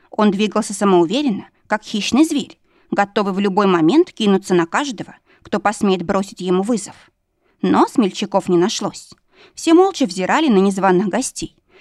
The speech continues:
гадая, что им потребовалось, и понимая, добром это не кончится. Когда мужчина подошёл ближе, я увидела красивое, но жёстко вылепленное лицо –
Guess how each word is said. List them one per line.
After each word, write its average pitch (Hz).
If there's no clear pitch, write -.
гадая, 196
что 202
им 196
потребовалось, 202
и 220
понимая, 202
добром 196
это 190
не 196
кончится. -
Когда 330
мужчина 196
подошёл 190
ближе, 247
я 202
увидела 202
красивое, 214
но 196
жёстко 226
вылепленное 190
лицо – -